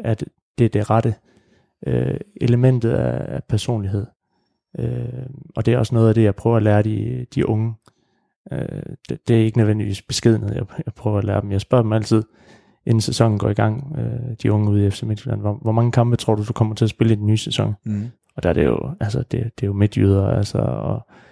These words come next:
Speaker 1: selvfølgelig er de ambitiøse, men, men altså ikke med store armbevægelser,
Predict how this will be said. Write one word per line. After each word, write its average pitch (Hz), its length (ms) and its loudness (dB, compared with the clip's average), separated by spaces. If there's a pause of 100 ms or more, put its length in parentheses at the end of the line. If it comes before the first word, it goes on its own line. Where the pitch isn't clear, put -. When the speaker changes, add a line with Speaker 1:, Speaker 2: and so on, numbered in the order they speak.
(340)
Speaker 1:
selvfølgelig 113 340 4
er 104 40 4
de 104 140 2
ambitiøse, 104 480 0
men, 101 180 -4 (440)
men - 200 -8
altså - 220 -8
ikke 113 160 -4
med 101 80 -2
store 104 300 2
armbevægelser, 101 580 -2